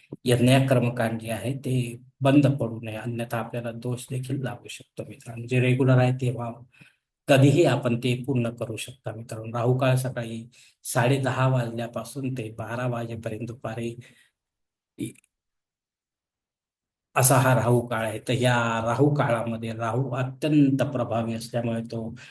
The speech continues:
शक्यतो आपली कामे बिघडवतो मित्रांनो आणि घरामध्ये आपल्याला सुख, शांती, समाधान मिळत नाही मित्रांनो.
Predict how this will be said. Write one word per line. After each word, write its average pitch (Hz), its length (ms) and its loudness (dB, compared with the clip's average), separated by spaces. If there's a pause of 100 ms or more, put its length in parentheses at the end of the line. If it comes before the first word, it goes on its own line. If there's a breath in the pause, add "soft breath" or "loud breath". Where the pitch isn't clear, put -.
(140 loud breath)
शक्यतो 147 440 0
आपली 117 320 0
कामे 117 320 -4
बिघडवतो 117 580 -6
मित्रांनो 110 580 -10 (500 soft breath)
आणि 120 580 2 (840)
घरामध्ये 127 460 6
आपल्याला 113 300 -6
सुख, 131 200 -4
शांती, 113 600 -6
समाधान 110 520 -2
मिळत 110 420 -2
नाही 117 220 -12
मित्रांनो. - 480 -14